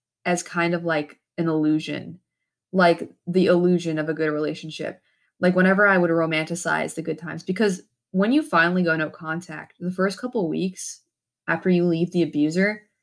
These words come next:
you're gonna feel horrible. It's gonna feel like a heroin withdrawal 'cause you're pretty much addicted to this person because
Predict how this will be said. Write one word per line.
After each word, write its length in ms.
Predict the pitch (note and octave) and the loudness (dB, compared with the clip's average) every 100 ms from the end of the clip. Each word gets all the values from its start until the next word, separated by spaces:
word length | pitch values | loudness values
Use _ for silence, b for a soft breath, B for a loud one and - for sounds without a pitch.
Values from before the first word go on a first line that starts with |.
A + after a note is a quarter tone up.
| _ _ _ _ _ - | _ _ _ _ _ -2
you're 100 | G#3+ | 4
gonna 140 | D4+ | 4
feel 160 | D4 G#3+ | 4 2
horrible. 480 | - F3 E3 D3+ | 4 4 4 2
It's 140 | D3 - | 0 0
gonna 160 | A3+ | -2
feel 100 | A#3 | 2
like 100 | A#3 | 2
a 60 | F#3 | 2
heroin 380 | F#3 F3+ E3+ D3 | 2 2 2 0
withdrawal 340 | D3 D3+ C#3+ | -4 -2 -2
'cause 160 | - A3 | 0 2
you're 160 | C#4+ | 2
pretty 180 | D4 F4 | 2 2
much 220 | E4+ B3+ | 2 0
addicted 420 | E3+ E3+ E3+ D#3 D3+ | 0 0 0 -4 -4
to 80 | |
this 160 | D3+ D3+ | -6 -6
person 560 | - D#3 D3+ - - - _ _ _ _ _ | -4 -6 -6 -12 -14 -18 _ _ _ _ _
because 480 | G3 G#3 A3 F#3 - | 2 4 4 2 -4